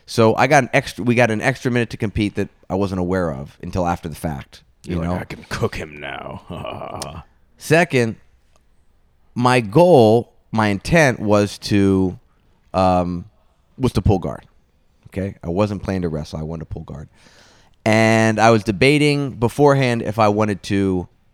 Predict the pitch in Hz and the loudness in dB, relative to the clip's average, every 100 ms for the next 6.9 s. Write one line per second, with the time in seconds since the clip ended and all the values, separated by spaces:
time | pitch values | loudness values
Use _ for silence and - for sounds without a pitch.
0 | _ _ _ _ - 120 104 92 - 117 | _ _ _ _ -4 -4 -2 -4 -4 -6
1 | 104 104 104 98 92 90 107 190 _ _ | 0 2 2 2 2 2 2 0 _ _
2 | _ _ _ _ _ _ - 160 156 147 | _ _ _ _ _ _ 4 6 8 6
3 | 147 - 110 - 120 117 117 120 107 - | 2 0 -6 0 2 2 0 -4 -4 -2
4 | 107 98 85 - _ - 76 98 98 95 | -2 -2 -6 -20 _ -10 -6 -4 -6 -6
5 | 90 90 92 98 92 82 101 98 95 - | -2 -2 -2 -6 -6 -2 0 0 -2 -4
6 | 87 80 90 80 - 85 - 69 55 | -10 -4 -2 -2 -6 -12 -10 -12 -12